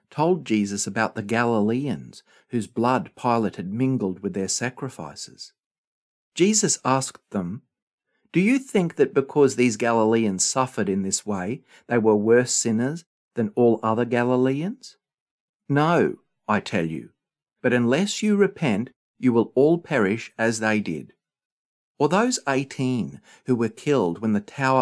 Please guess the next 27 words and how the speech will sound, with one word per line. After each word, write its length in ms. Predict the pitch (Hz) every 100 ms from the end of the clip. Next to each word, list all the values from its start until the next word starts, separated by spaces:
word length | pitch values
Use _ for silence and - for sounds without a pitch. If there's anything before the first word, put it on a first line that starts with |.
| -
of 140 | -
Siloam 680 | - 127 131 123 87 82 82
fell 360 | - 131 135 123
on 160 | 87
them, 240 | 69 57 - _ _ _ _ -
do 80 |
you 140 | 165 269
think 280 | 269 247 214
they 120 | 185
were 160 | 143
worse 360 | 113 123 131 -
offenders 540 | 131 123 123 131 147
than 140 | 131 107
all 240 | 123 135
the 160 | 131 117
others 420 | 110 110 147 170 - _
living 300 | 123 131 127
in 120 | 123
Jerusalem? 640 | 120 120 127 131 156 165 233 - _ _ _ _ _ -
No, 480 | 135 147 117 67 -
I 100 | 107
tell 300 | 104 - 85
you. 240 | 76 58 - _ _ _ _ _ _ _
But 120 | 123
unless 480 | 117 117 139 170 -
you 120 | 196
repent, 520 | 185 170 - 104 95